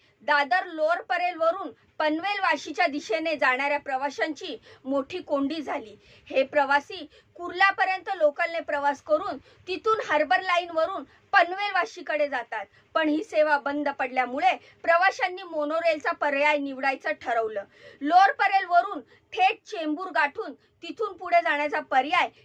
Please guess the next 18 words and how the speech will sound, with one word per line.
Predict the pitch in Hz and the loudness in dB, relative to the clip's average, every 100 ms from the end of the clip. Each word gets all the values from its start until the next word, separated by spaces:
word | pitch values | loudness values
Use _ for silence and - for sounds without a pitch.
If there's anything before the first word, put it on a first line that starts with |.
| - | -2
या | 311 | -2
प्रवाशांनी | - 302 277 285 302 277 269 | 0 0 0 -4 -4 -2 -2
निवडला, | 254 233 214 208 - _ _ | -2 -2 -4 -10 -12 _ _
तर | 262 | -6
चेंबूर | 311 - 269 269 349 | -6 -4 -2 0 -2
गोवंडीकडे | 302 285 277 302 330 349 320 311 | 2 2 2 0 -4 -2 -2 0
जाणारे | 277 277 302 | 0 2 0
प्रवासी | 285 277 285 294 311 | -2 -4 -2 -4 -8
सुद्धा | 330 262 381 320 - _ 269 | -14 0 2 2 -4 _ -6
मोनोरेलनेच | 320 359 392 381 370 381 415 262 | -4 0 0 2 0 0 -4 0
जात | 277 262 | 0 0
होते. | 247 226 220 - _ _ | -8 -10 -12 -12 _ _
त्यामुळे | 285 285 277 311 349 262 _ _ | 2 2 0 -2 -2 -4 _ _
एरवी | 302 339 349 427 440 | 0 0 -2 -4 -4
तुरळक | 381 370 370 415 311 | -4 2 2 2 0
गर्दी | 320 277 339 | -2 0 -4
असलेल्या | 302 - 302 320 | -4 -2 0 0
मोनोरेलमध्ये | 285 262 262 311 359 359 349 302 | -2 -4 -2 0 0 0 -2 -2